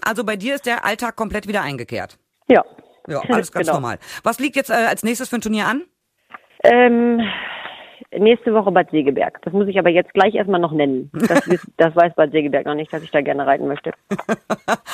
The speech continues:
Speaker 1: Aber natürlich darfst du dann da hinkommen. Für dich war es insgesamt bis jetzt ein super Jahr zwanzig einundzwanzig, weil du bist ja auch, äh, deine erste fünf Sterne geritten.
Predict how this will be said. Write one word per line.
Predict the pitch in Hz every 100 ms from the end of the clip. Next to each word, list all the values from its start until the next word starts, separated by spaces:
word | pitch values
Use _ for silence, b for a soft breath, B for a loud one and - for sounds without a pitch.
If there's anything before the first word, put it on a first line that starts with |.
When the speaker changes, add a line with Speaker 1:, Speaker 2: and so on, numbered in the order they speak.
| B B
Speaker 1:
Aber | 135 151
natürlich | 147 151 143
darfst | 135 120 127
du |
dann | 135
da | 120
hinkommen. | 117 135 120 101 - B B B -
Für | 196
dich | 302 -
war | 247 285
es | 151
insgesamt | 240 - 190 170 214 -
bis | 165 -
jetzt | 151 170 - -
ein | 165
super | 151 208 208
Jahr | 156 165 -
zwanzig | 196 202 185 -
einundzwanzig, | 156 160 160 180 269 254 180
weil | 170
du | 165
bist | 160 160
ja | 175 156
auch, | 165
äh, | 180 165 139 -
deine | 156 160 - - 160 165 165
erste | 139 156 147
fünf | 156
Sterne | - 135 147 165
geritten. | 180 196 294